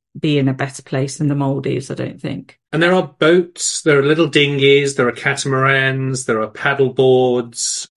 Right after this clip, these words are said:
Speaker 2: kayaks,
Speaker 1: Jet skis,
Speaker 2: jet
Speaker 1: all that sort of
Speaker 2: skis.
Speaker 1: stuff.
Speaker 2: So all the, to your point, Scott, all the sort of water sport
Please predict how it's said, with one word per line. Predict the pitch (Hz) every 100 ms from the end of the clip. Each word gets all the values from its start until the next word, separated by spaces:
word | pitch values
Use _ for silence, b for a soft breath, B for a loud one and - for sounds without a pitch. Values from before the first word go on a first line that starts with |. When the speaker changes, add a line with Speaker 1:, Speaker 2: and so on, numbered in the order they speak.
| _ _ -
Speaker 2:
kayaks, | 139 135 131 127 - - - - -
Speaker 1:
Jet | 190 170
skis, | - - 180 170 170 151
Speaker 2:
jet | 135
Speaker 1:
all | 143
that |
sort | - -
of | 127
Speaker 2:
skis. | 120 123 120
Speaker 1:
stuff. | - 123
Speaker 2:
So | 120 120 117 113 B B B -
all | 165 170
the, | 151 143 131 113 _ _ _
to | -
your | 135 123
point, | 127 120 113 _ _ _
Scott, | - - 120 - _ _ -
all | 160
the | 143
sort | 135 143
of | 113
water | 110 135 127
sport | 127 - 127 120 117